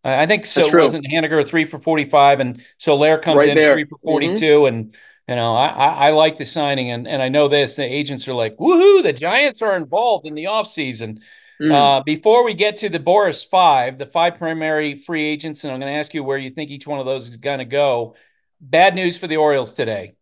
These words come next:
Speaker 1: Kyle Bradish is out indefinitely with a U C L strain. And they also, John Means is out, uh, for an extended period of time. They're not sure exactly when he's gonna be back.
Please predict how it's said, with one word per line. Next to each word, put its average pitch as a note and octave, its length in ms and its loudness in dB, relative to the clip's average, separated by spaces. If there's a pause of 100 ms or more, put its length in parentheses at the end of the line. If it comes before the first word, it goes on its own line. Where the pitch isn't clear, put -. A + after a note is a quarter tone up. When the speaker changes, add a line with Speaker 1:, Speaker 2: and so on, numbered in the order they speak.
(240)
Speaker 1:
Kyle E3 240 2
Bradish E3 680 0 (380)
is C3 480 -8
out D3+ 220 2
indefinitely E3 640 -2
with C#3 120 -8
a B2+ 80 -12
U D3+ 200 -8
C E3+ 280 -10
L C#3+ 220 2
strain. B2+ 720 -8 (500)
And C3+ 480 -2
they C#3 280 2
also, D3 360 2
John C#3+ 320 -2
Means E3 320 -2
is C3 160 -6
out, B2 400 0 (100)
uh, B2 420 -2
for B2+ 260 0
an A#2+ 80 -4
extended C3+ 400 -4
period C#3+ 240 0
of A#2+ 80 -10
time. C#3 340 0
They're B2+ 80 -6
not C3+ 180 -4
sure D#3 140 -8
exactly C3 400 0
when A#2+ 160 -8
he's D#3+ 200 -10
gonna D#3 180 -4
be C#3 100 -4
back. C3 340 2